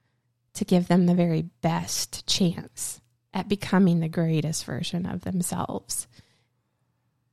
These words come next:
And in the process, we get to watch it happen.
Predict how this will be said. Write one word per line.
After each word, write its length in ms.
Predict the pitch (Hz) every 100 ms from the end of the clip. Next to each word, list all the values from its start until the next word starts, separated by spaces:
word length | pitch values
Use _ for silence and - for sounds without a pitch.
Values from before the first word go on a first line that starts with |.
| _ _
And 160 | 190 202
in 120 | 220
the 100 | 214
process, 580 | - 262 254 202 190 -
we 60 |
get 160 | 208 -
to 120 | 202
watch 260 | 208 208 -
it 60 |
happen. 400 | 190 233 - -